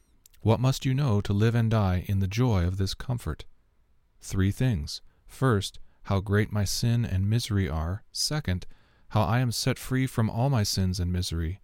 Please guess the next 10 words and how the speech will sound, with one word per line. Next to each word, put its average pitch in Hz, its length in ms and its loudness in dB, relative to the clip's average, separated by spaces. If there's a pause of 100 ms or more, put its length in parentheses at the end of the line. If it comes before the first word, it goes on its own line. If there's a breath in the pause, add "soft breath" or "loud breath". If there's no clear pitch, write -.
Third, 95 500 0 (360 soft breath)
how 107 140 0
I 120 200 0
am 123 140 0
to 110 100 -2
thank 120 360 -2
God 90 340 0
for - 160 -6
such - 400 -4
deliverance. 98 720 -2